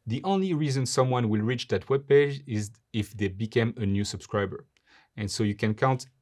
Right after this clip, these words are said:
each visitor and analyze their behavior. This will give you a very useful information about your new subscribers and may help you reach other readers like them.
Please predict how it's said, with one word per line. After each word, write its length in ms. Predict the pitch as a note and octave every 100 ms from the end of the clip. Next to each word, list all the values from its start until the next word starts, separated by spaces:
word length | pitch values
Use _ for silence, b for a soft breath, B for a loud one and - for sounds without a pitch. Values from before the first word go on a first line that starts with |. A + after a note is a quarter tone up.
| -
each 240 | F3 C#3
visitor 640 | - D3 C3 B2+ C3+ C3+ C#3 -
and 220 | G#2+ G#2+
analyze 420 | A2+ A2+ A2 A2
their 160 | G2+ G2
behavior. 560 | F2 F#2 F#2 F2+ E2+ - _ _
This 260 | C3 E3 -
will 120 | C3
give 220 | A#2 A#2+
you 120 | B2+
a 160 | B2 G2+
very 280 | F#2 A#2 A#2
useful 420 | G#2 A2 - G#2+
information 640 | G2 G2+ G2+ C3 - B2+ - b
about 400 | A2 G#2 G#2 -
your 160 | G2+ F#2
new 160 | G2
subscribers 720 | G2+ G2+ - C#3+ C#3+ C3+ C#3 - b b
and 160 | A2+ A#2+
may 120 | C3
help 260 | C3 F3+ -
you 100 | E3
reach 280 | C#3+ D3+ -
other 240 | D#3+ E3+
readers 400 | D#3+ D#3 C3 G#2+
like 160 | G#2 F#2+
them. 260 | F#2+ -